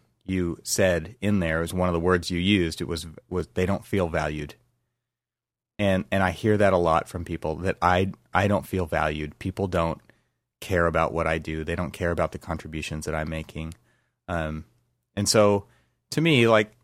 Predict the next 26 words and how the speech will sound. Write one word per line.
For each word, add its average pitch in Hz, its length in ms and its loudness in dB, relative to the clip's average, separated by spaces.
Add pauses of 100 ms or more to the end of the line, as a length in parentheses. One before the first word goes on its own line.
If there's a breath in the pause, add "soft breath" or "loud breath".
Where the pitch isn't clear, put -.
(480)
that's 107 180 0
a, 107 60 -4
that's - 280 2
a 101 40 0
huge 123 420 0
red 107 240 4
flag 87 400 4
if 87 100 -2
somebody 87 360 0
doesn't 85 300 -4
feel 87 260 -2
valued. 80 760 -4
And 87 100 -6
I 80 60 -2
guess 82 320 0
we 92 80 -4
could, - 200 -6
we 101 120 -2
could - 140 -4
try 80 160 -2
to 78 100 -4
deconstruct 80 560 -8
that - 140 -6
a 71 60 -8
little 76 160 -8
bit. 80 200 -6